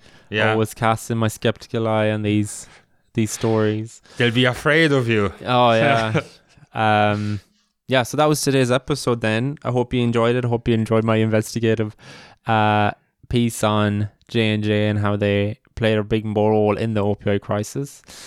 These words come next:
Speaker 2: Uh, and yeah, you gave us a bit, a lovely overview of aphasia with Bruce Willis. Uh,
Speaker 1: Yes, thank
Speaker 2: so
Speaker 1: you.
Speaker 2: you broke it down for people to understand. Uh, so yeah, that was today's episode. I hope you enjoyed it. And yeah, we'll,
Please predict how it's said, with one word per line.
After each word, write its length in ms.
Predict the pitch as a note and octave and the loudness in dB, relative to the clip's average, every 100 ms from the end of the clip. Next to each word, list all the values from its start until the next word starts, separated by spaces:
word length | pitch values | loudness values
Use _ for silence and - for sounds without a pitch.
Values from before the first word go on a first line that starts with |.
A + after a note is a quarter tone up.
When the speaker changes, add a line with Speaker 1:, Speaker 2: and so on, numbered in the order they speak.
| - - | -20 -12
Speaker 2:
Uh, 380 | - A2+ A2+ A2 - | -4 0 2 0 -2
and 140 | A#2+ | 0
yeah, 80 | A#2 | 2
you 160 | G#2+ | 2
gave 160 | A2 A#2 | 0 -2
us 160 | G#2 A2 | -2 -4
a 40 | |
bit, 280 | G#2 A2 G#2+ | -2 -2 -2
a 60 | A2+ | -2
lovely 400 | A2 G#2+ G#2+ G#2 | 0 0 0 2
overview 440 | A2 G#2+ G#2+ G#2+ | 0 -2 0 0
of 60 | G#2 | 2
aphasia 800 | G2+ - G#2+ G#2 G#2+ G#2 G2+ A2+ | 0 2 2 2 0 0 -2 -2
with 220 | A2+ G2 | -4 -2
Bruce 300 | - G2+ - | -2 -2 -2
Willis. 580 | G#2+ G2+ G2+ G#2+ - - _ _ _ _ | 0 2 0 -2 -10 -20 _ _ _ _
Uh, 140 | - G#2 | -4 0
Speaker 1:
Yes, 320 | G#2+ G2 G2 - - | 0 0 -2 -6 -10
thank 240 | A#2 A2 G2 | -4 -2 0
Speaker 2:
so 40 | |
Speaker 1:
you. 80 | G2 E2+ - - | -2 -4 -12 -16
Speaker 2:
you 60 | |
broke 240 | G#2+ G#2 - | -4 -4 -2
it 80 | |
down 160 | A2 G#2 | -2 -2
for 120 | - | -2
people 280 | - G#2 - | -6 -8 -6
to 40 | G#2+ | -6
understand. 600 | G2+ A2 G#2 G2+ A#2 B2+ - - - - - - _ | -6 -8 -6 -4 -6 -8 -16 -20 -20 -20 -20 -20 _
Uh, 380 | - A2+ A#2 A2+ - | -4 0 0 0 -4
so 160 | - C3 | -6 -2
yeah, 160 | D3 B2 | 0 2
that 100 | A#2+ | 0
was 180 | B2 | -2
today's 240 | - B2 A#2 | -2 -2 0
episode. 420 | A#2 B2 B2+ B2 | -2 -2 -2 0
I 40 | |
hope 180 | A#2 A#2 | 0 -2
you 60 | A#2 | -4
enjoyed 340 | A2 C3 D3+ | -2 0 2
it. 420 | D3+ D3+ D3 - - | 2 0 0 -6 -12
And 520 | - G#2 G#2+ G#2+ G#2+ G#2+ | -4 -2 0 -2 -4 -4
yeah, 240 | A#2+ A2 | -2 -4
we'll, 420 | G#2 G2+ G#2 G#2 | -4 -4 -2 -4